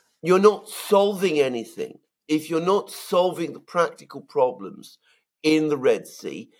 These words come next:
what do you do? What do you do, especially if the Houthis start retaliating, as they might do, against, um, American warships and other Western warships? American warships,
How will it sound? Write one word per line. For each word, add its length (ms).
what 560
do 80
you 220
do? 380
What 340
do 100
you 120
do, 240
especially 800
if 160
the 100
Houthis 360
start 440
retaliating, 1000
as 120
they 120
might 340
do, 220
against, 540
um, 320
American 600
warships 720
and 280
other 280
Western 600
warships? 640
American 600
warships, 640